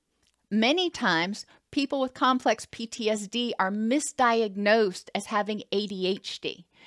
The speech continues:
because their anxiety keeps them fidgety, because their anxiety makes them restless, because their anxiety, um,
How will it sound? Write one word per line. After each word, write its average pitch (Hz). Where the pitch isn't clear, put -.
because 269
their 247
anxiety 202
keeps -
them 196
fidgety, 208
because 247
their 226
anxiety 202
makes 180
them 180
restless, -
because 233
their 208
anxiety, 190
um, 175